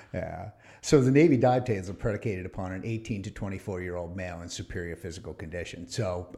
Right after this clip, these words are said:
I mean, you guys are in great shape, but I don't even think you're eighteen to twenty-four, are you?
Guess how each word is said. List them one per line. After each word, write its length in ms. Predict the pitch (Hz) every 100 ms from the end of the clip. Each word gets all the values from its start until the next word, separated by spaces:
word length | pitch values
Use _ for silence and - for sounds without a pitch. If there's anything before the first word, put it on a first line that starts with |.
| -
I 80 | 135
mean, 180 | 131
you 80 | 135
guys 240 | 208 123 117
are 60 |
in 60 | 113
great 240 | 127 120
shape, 320 | 135 143 165 120
but 320 | 120 117 -
I 80 | 120
don't 160 | 156
even 160 | 123 113
think 180 | 120 107
you're 200 | 131 120
eighteen 300 | 101 107 82
to 80 | 87
twenty-four, 480 | 92 82 - 85 90
are 80 |
you? 100 | 113